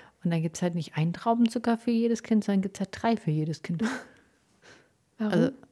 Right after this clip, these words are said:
Speaker 1: ja, eben.
Speaker 2: Ja.
Speaker 1: Also, weißt du, so, das ist ja das. Oder dann gehst du dahin und dann gibt's irgendwie noch irgendwelche Frucht-Dingsies und so weiter.
Speaker 2: Ja.
Speaker 1: Also es ist ja auch so eine,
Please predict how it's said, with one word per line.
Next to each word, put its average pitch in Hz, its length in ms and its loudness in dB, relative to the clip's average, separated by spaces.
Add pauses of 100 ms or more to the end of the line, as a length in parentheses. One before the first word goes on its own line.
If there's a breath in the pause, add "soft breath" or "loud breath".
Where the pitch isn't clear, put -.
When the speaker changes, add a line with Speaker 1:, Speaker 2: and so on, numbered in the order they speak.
(140)
Speaker 1:
ja, 180 160 2
eben. 190 280 2 (260)
Speaker 2:
Ja. - 80 2
Speaker 1:
Also, 165 180 0 (100)
weißt 175 240 -2
du, 196 100 2
so, 180 140 0
das 175 220 -10
ist 196 140 -4
ja 175 120 -2
das. 170 180 -2
Oder 156 220 0 (360 loud breath)
dann 180 100 -4
gehst 170 180 -2
du 170 40 -6
dahin 202 340 4
und 185 80 2
dann 175 120 2
gibt's 180 200 -6
irgendwie 170 480 2 (1200 soft breath)
noch - 160 -4
irgendwelche 165 380 0
Frucht-Dingsies - 3000 -4
und 170 140 0
so 156 120 -2
weiter. 160 280 0
Speaker 2:
Ja. 214 180 2 (400)
Speaker 1:
Also 156 140 -2
es 151 120 -10
ist 160 140 -6
ja 165 120 2
auch 151 40 -2
so - 120 -2
eine, 165 380 2